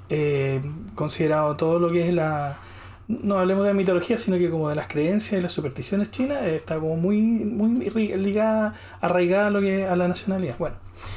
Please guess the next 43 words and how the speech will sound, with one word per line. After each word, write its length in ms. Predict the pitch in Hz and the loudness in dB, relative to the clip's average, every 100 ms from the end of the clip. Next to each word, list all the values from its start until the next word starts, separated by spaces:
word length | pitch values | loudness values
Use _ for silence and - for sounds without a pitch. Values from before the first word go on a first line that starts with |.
| - - - | -14 -6 0
la 80 | |
cosa 340 | 254 349 196 240 - - | 4 4 2 0 -6 -6
es 120 | 190 | -6
que, 420 | - 214 190 190 - | -2 2 4 2 2
eh, 760 | 170 160 160 151 151 143 139 135 - - - - - - _ | 2 4 4 4 2 0 -2 -6 -10 -18 -14 -10 -10 -10 _
vamos 300 | 208 262 - | 2 2 4
a 160 | 247 233 | 4 6
hoy 80 | |
día 220 | 220 254 254 | 6 4 4
a 160 | 247 | 2
aprender 280 | 196 214 226 | 2 4 4
a 40 | |
pintar 240 | 233 226 233 | 4 2 2
lo 100 | 233 | 2
que 60 | |
es 40 | 233 | 4
una, 240 | 233 220 | 4 4
una, 400 | 208 214 202 190 185 180 175 185 - - | 2 2 2 2 2 2 0 -2 -4 0
una 160 | 185 | 2
peonía, 400 | 202 208 254 127 - | 4 2 2 0 0
¿ya? 180 | 185 247 | 0 2
Le 120 | 165 | 2
doy 160 | 175 214 | 4 4
la 80 | |
bienvenida 340 | 226 214 196 214 | 4 4 4 4
a 40 | |
los 100 | 226 | 2
que 80 | 226 | 0
se 80 | 208 | -2
están 220 | - 214 | 0 2
uniendo 280 | 208 208 220 | 4 4 4
en 60 | 202 | 2
el 140 | 175 | 2
chat, 180 | 196 202 | 0 2
eh, 240 | 214 208 | 2 2
hoy 360 | 202 202 190 208 | 0 0 0 2
día. 220 | 247 180 | 2 2
Bienvenida 400 | 190 170 160 175 | 0 0 0 2
a 20 | 185 | 2
Adriana, 400 | 185 196 208 196 | 2 2 2 2
que 100 | 185 | 0
está 220 | 175 180 | 0 0
ahí, 260 | 185 196 | 0 0